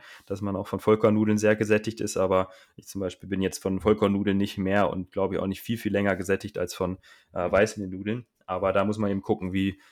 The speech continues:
wie weit muss man das, äh, Ganze für sich vereinfachen, dass es klappt. Aber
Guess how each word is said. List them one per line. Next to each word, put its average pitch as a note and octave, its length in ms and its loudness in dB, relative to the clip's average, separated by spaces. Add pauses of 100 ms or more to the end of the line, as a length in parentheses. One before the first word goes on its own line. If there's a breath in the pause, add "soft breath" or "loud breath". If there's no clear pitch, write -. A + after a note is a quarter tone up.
(120)
wie G2 180 0
weit F#2+ 280 6
muss G2 200 -6
man F#2+ 200 0
das, F#2 260 0
äh, F#2 140 -2
Ganze F#2 320 -4
für F#2 140 -6
sich F2+ 180 -8
vereinfachen, E2+ 720 -4 (320 soft breath)
dass F2+ 180 -4
es - 140 -12
klappt. - 480 -2
Aber F2+ 640 -4